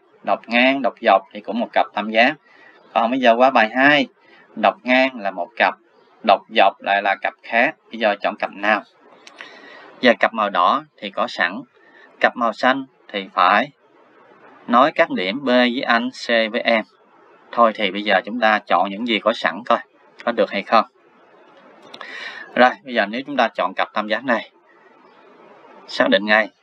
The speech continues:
là phải tìm cho ra một cặp góc bằng nhau trước. Rồi, bây giờ tìm coi. À, thì sau vài giây chúng ta phát hiện hai tam giác này có chung góc A. Đúng nè.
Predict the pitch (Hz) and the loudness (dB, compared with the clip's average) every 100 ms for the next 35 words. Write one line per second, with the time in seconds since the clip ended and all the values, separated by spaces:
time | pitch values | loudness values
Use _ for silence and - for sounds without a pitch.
0 | _ _ _ - 98 - 98 104 95 95 | _ _ _ -8 -8 -2 -4 -2 -4 0
1 | 98 98 98 - - 95 - - - 110 | 2 2 0 -4 -6 -4 -2 -4 -2 -2
2 | 120 104 92 95 95 - 110 - _ - | 0 -2 -2 -4 -4 -2 -4 -4 _ -20
3 | - - - - - - - - - - | -20 -20 -20 -20 -20 -20 -20 -20 -20 -20
4 | - - - - - - - - 120 - | -20 -20 -20 -20 -20 -20 -10 0 0 0
5 | _ - 113 107 95 107 98 95 110 95 | _ -18 -6 -4 -2 -2 -2 0 0 0
6 | 87 - 104 117 120 104 87 _ - 110 | -6 -8 0 4 4 2 -4 _ -12 -6
7 | 98 - 113 104 98 92 101 107 95 104 | -6 -2 -2 0 0 0 0 0 -2 -8
8 | 110 95 113 101 95 101 - - - - | -2 -2 -4 -4 -2 -4 -6 -20 -20 -20
9 | - - 113 104 101 98 95 101 143 104 | -20 -4 0 2 2 0 0 -6 -4 -4
10 | 90 - 104 127 - 104 101 107 - 107 | -4 -2 -2 -2 -6 -6 -4 -6 -6 -4
11 | 101 92 _ _ _ _ _ - - - | -4 -4 _ _ _ _ _ -20 -20 -18
12 | - - - - - - - - - - | -18 -18 -20 -20 -20 -20 -20 -20 -12 0
13 | 240 302 - | 2 4 2